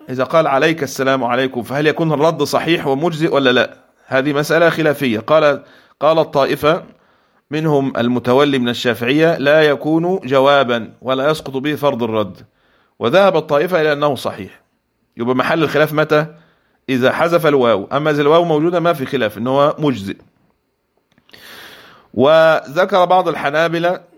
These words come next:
أنه واجب، وهو قول الشافعية، والقول الأشهر هو عدم الوجوب، يعني عدم وجوب زيادتها. القول الأشهر هو أنها ليست إيش؟ واجبة،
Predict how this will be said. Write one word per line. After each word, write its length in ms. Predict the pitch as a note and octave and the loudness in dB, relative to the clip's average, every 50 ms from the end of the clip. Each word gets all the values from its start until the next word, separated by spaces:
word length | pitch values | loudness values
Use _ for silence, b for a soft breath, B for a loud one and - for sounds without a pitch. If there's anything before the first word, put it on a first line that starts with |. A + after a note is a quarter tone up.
| _ - - | _ -12 -10
أنه 260 | C3 C3 C#3 D3+ D3+ | -6 -2 0 0 2
واجب، 880 | D3+ D#3+ F3 E3+ - D#3+ F3+ F#3 E3+ C#3 A#2+ B2 A2+ A2+ A#2+ A#2 A2+ A2 - _ - | 2 2 2 2 2 4 4 4 4 2 0 -2 -4 -4 -4 -6 -8 -10 -16 _ -10
وهو 200 | - A2+ B2 B2+ | -6 -4 -4 -4
قول 480 | B2 - D#3 D#3+ D#3 D#3 D#3 D#3 - - | -2 0 0 0 0 -2 -2 -2 -4 -4
الشافعية، 960 | - - - - C#3 C#3 C3+ C3+ C#3 B2+ A#2+ C3 B2+ A2+ A2 A2+ A2+ A2+ A#2 b b b b b b b b - | -6 -6 -2 0 0 0 0 0 -2 -2 -2 0 0 0 0 0 0 -2 -4 b b b b b b b b -4
والقول 480 | A2+ A#2 A2+ A2+ - D3 D#3 D#3 C#3+ | -2 -2 -2 0 0 0 2 2 2
الأشهر 760 | C3 - - C3+ C#3+ C#3+ - C#3+ C#3 D#3 E3 E3+ E3 D#3 - b b b b b b b b b b | 0 0 0 0 0 -2 -4 -2 0 2 2 2 0 -4 -10 b b b b b b b b b b
هو 180 | - C#3+ D3+ C3+ | -2 0 2 2
عدم 500 | B2 B2+ C3 C#3+ C3+ C#3+ D3 C#3+ C#3+ C3 C#3 | 2 2 0 0 2 2 0 0 -2 -4 -4
الوجوب، 680 | C3+ C3+ C3 C3 A#2+ A#2 G#2 A2+ A#2 A2+ A2 A2 G2 - - | -2 -2 -2 -2 -2 -4 -4 -4 -4 -2 -4 -4 -8 -10 -12
يعني 220 | - A2 A#2 A#2 | -12 -10 -8 -4
عدم 280 | B2 C3+ C#3+ C#3 B2 A#2 | -2 0 2 2 2 2
وجوب 240 | A#2 B2 D3+ D#3 C3 | 0 0 -2 -2 0
زيادتها. 580 | A2 A2+ G#2+ G2+ G#2+ F#2+ - E2+ F#2 F2 C2+ - - _ _ _ - | 0 0 0 0 -2 -4 -6 -8 -12 -14 -14 -18 -20 _ _ _ -14
القول 300 | A2 G#2+ G#2+ C#3+ C#3+ C#3 | -12 -6 -2 0 2 2
الأشهر 580 | B2 A2 - C#3+ C#3+ - C#3+ D3+ E3 F3 E3+ - b b b b b b b b b b | 2 2 0 0 -2 0 0 0 0 0 0 -4 b b b b b b b b b b
هو 180 | - A#2+ B2+ A#2 | -2 0 0 0
أنها 300 | A#2 B2+ C#3 C3 B2+ B2 | 0 0 -2 -2 0 0
ليست 380 | A#2+ C3+ C3+ C3 B2+ A2 G#2 G#2+ | 0 0 0 -2 -4 -6 -4 -4
إيش؟ 260 | A2+ B2 A#2 A2+ - | -4 -4 -4 -4 -2
واجبة، 400 | F#2 B2 A#2 F#2 F2+ F2 D#2 | -2 -2 -2 -2 -6 -12 -16